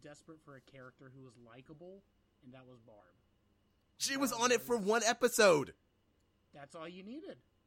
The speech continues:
Speaker 1: She was on for two, but that's all you needed. The other kids she was hanging out with, jerks.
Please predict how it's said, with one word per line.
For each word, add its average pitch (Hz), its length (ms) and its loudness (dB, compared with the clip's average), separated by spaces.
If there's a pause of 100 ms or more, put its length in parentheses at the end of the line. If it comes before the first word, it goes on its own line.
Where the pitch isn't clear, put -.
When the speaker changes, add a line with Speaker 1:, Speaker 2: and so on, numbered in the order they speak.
(800)
Speaker 1:
She 190 60 -20
was 165 80 -18
on 180 180 -18
for 220 80 -20
two, 165 360 -12 (480)
but 147 240 -18 (360)
that's 165 200 -20
all 180 100 -14
you 180 100 -18
needed. 214 360 -18
The 151 160 -12
other 165 300 -16 (100)
kids 175 200 -18
she 202 120 -18
was 165 100 -18
hanging 165 240 -16
out 175 160 -16
with, 226 200 -16 (360)
jerks. 151 480 -20